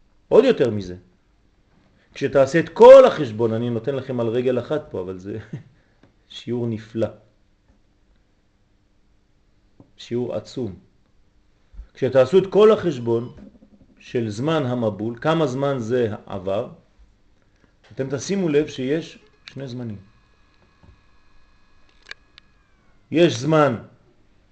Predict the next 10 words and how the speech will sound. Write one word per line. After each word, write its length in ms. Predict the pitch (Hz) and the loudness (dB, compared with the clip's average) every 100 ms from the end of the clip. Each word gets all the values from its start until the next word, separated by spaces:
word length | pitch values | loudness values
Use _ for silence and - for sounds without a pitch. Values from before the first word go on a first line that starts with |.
| _ | _
בתוך 320 | 113 113 151 | -8 0 0
הטבע, 340 | 175 180 175 220 - - _ _ _ _ _ _ _ _ _ _ _ _ _ | 2 -2 0 -2 -4 -18 _ _ _ _ _ _ _ _ _ _ _ _ _
ויש 440 | 113 120 160 175 - | -8 0 2 0 -6
זמן 440 | 117 127 156 180 | -10 -2 0 0
מחוץ 380 | 160 139 143 - | -2 -6 -10 -8
לטבע. 360 | 123 117 98 90 - _ _ _ _ _ _ _ _ _ - | -10 -8 -10 -12 -20 _ _ _ _ _ _ _ _ _ -8
וזה 240 | 135 165 | 2 8
לא 80 | 220 | 10
אותו 240 | 226 233 | 10 6
זמן. 300 | 180 214 208 | 4 2 0